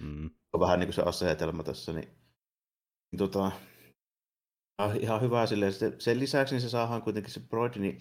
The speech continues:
Speaker 2: se ei kuitenkaan ole semmoinen niinku klassinen, niinku, semmoinen antagonistinen niinku sisarus, että sehän ei ole mikään mulkku jäpää kuitenkaan tällainen, että se on niinku ihan ok, ok tällainen niinku kaikin puolin. Kaikin tietysti ne tavat, niillä nyt on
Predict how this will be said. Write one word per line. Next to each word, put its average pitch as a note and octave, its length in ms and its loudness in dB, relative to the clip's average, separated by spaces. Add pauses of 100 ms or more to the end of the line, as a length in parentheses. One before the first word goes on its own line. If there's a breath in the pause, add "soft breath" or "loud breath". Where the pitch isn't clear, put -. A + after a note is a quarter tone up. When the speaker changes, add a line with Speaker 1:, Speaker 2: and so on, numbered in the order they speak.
(140 loud breath)
Speaker 2:
se - 100 -2
ei A2 60 2
kuitenkaan A#2 280 0
ole A2 40 -2
semmoinen G#2 300 0
niinku G2+ 140 -2
klassinen, G2 840 -2 (540)
niinku, D#2+ 420 -6 (1160 soft breath)
semmoinen F#2 240 2
antagonistinen F2 920 2
niinku D#2 420 -6 (140)
sisarus, D#2+ 540 -2
että F2+ 120 -12
sehän F2+ 180 2
ei F2 80 6
ole F2 60 0
mikään F#2 220 0
mulkku F2 280 -2
jäpää F2 340 0
kuitenkaan - 560 -10
tällainen, - 540 -8
että - 140 -12
se - 80 -2
on F#2 100 0
niinku E2+ 180 -4
ihan D#2 140 0
ok, - 340 -2
ok - 560 0 (100)
tällainen - 480 -8
niinku E2 200 -12
kaikin G2+ 320 -6
puolin. E2 440 -2 (520 loud breath)
Kaikin F#2+ 260 2
tietysti F2+ 260 0
ne F2 140 -4
tavat, F2 380 2
niillä E2+ 220 -4
nyt E2+ 160 -8
on E2+ 260 -2